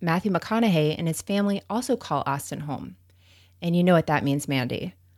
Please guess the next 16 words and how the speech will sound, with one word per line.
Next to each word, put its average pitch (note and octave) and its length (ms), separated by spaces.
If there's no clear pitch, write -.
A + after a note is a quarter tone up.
All C#3 200
right, C#3 220
all D3+ 160
right, D#3 200
all D#3+ 140
right. D#3+ 360
This D#3+ 180
has F3 160
gone A3+ 280
on F3+ 240
long F#3 200
enough. F#3+ 380
Back F3 200
to A3 100
you, F3 160
Mandy. C3+ 380